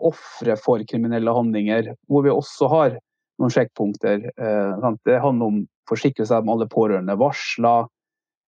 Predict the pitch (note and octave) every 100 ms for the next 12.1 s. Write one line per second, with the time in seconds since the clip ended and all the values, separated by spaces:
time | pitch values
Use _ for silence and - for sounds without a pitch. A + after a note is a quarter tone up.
0 | _ F#2 A#2+ A#2 A2 A2 G#2+ - A#2+ A2+
1 | G#2+ _ - - C#3 - A2+ G#2+ G#2+ -
2 | G#2+ - C3 A#2+ - G#2 - G#2+ G2 G#2
3 | G2+ G2 - A#2+ A2 B2 A2+ A#2+ A#2 B2
4 | A2 G#2 G#2 G2+ C3+ D#3 D3 - C#3+ D3
5 | - _ _ _ _ _ _ _ _ -
6 | B2+ A#2+ A#2+ A#2 A2+ G2+ - - - -
7 | B2+ A#2+ A#2+ - D#3 B2 B2 C3 B2 -
8 | G#2+ - G#2 - B2 A2+ G#2 G2 E2 A2
9 | G#2+ G2 G#2 G#2 A2+ A#2 G3+ C#3+ E3+ D3+
10 | - _ _ _ - B2+ A2 G#2+ G#2 A#2
11 | G#2 G2+ G#2+ _ _ B2 G#2 G#2 G2+ D3
12 | E3